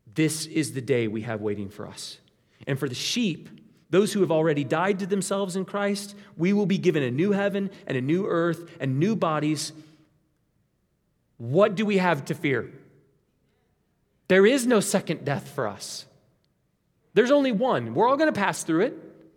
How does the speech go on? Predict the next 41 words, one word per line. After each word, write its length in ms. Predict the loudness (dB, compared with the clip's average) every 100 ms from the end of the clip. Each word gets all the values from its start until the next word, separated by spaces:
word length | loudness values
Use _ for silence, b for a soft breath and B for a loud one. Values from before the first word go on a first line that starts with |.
| _
But 100 | 0
we 100 | 2
don't 120 | 2 2
have 100 | 0
to 60 |
fear 340 | -4 0 2 2
it 80 |
because 260 | 0 -2 -2
Jesus 340 | -2 -2 -2
already 200 | -2 -2
beat 280 | -2 0 0
it. 160 | -2 -4
We're 80 | -6
gonna 140 | -4
talk 200 | -2 -2
about 220 | 0 0
that 140 | 0 -2
in 100 | 0
Easter 500 | 0 0 -2 -6 -6 B B
in 100 | -2
a 40 |
few 180 | 0 0
more 180 | 2 2
mon-, 220 | 0 -2
in, 120 | 0
like, 260 | 0 -2 0
a 80 | 0
month, 420 | 2 0 -2 -12 -4
right? 300 | 2 2 0
And 580 | -8 -20 -20 _ -4 0
we 40 |
don't 160 | 2 0
have 100 | -4
to 60 |
fear 240 | 0 0 2
death 260 | 0 0
because 240 | -2 -4 -2
he's 220 | -2 -2
already 300 | 0 2 2
done 220 | 0 0
it. 140 | -4